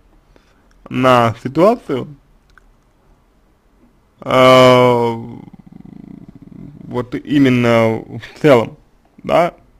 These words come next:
А, теперь поговорим о том, что вы не, не уверены в себе, о том, что вы боитесь.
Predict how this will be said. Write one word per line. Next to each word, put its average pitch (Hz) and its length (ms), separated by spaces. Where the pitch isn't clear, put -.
А, 131 800
теперь 165 320
поговорим 175 440
о 180 80
том, 196 300
что 151 340
вы 170 380
не, 151 360
не 160 240
уверены 147 540
в 127 140
себе, 139 280
о - 180
том, 156 220
что - 180
вы 139 180
боитесь. 135 480